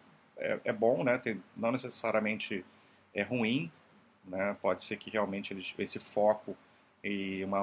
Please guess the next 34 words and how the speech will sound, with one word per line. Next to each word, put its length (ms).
uma 260
desalavancagem 760
também, 600
que 100
a 20
empresa 300
vai 140
conseguir, 640
e 100
o 40
aumento 260
de 80
sinergia 480
pode 200
gerar 200
uma 120
alavancagem 480
operacional 520
aí 80
pra 120
frente 460
e 440
botar 600
a 200
companhia 400
no 120
rumo 280
de 100
novo, 400
né? 220
Vamos 180
ver 240
se 180
vai, 260